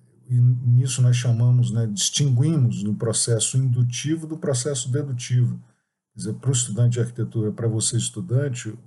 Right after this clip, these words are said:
é, inicialmente, né, você deve partir de um processo dedutivo. Eu deduzo, né, a partir de uma análise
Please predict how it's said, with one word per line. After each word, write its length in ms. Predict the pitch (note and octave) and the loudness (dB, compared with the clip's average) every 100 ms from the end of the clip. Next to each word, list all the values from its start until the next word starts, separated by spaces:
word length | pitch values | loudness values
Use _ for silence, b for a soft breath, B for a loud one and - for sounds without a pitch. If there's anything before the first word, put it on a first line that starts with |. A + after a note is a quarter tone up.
| B2 - | -18 -10
é, 200 | G#2+ B2 | -8 0
inicialmente, 1120 | D#3 F3 C3 - A#2 F#2+ G#2 D3+ B2 - - _ _ _ _ _ _ | 4 4 4 2 2 0 0 0 -2 -8 -18 _ _ _ _ _ _
né, 120 | F#2 | -14
você 320 | G#2 A2+ - G#2+ | -6 -4 0 0
deve 480 | G2 A#2+ C3 B2 | 0 0 2 0
partir 480 | B2 A#2+ G#2+ - - | -2 -2 -4 -4 -4
de 120 | B2+ | 0
um 60 | C3 | 0
processo 580 | A#2+ A#2 D3 C#3 - A#2 | 0 -2 0 0 -2 -4
dedutivo. 800 | G2+ E3+ G3+ D3+ B2 A#2+ G#2+ G2+ | 0 2 2 0 -4 -2 -2 -2
Eu 80 | G2+ | -2
deduzo, 760 | D3+ B2 G#2+ F#3+ G3 A#2 G2 _ _ | -2 0 2 2 2 -2 -4 _ _
né, 200 | A#2 A#2 | -8 -6
a 40 | |
partir 440 | - A2+ - - D#3 | -2 -4 -4 -10 -8
de 100 | D3 | -2
uma 140 | B2 | 0
análise 560 | G#2 A2 C3+ D3 D3 | 0 0 -2 -2 -10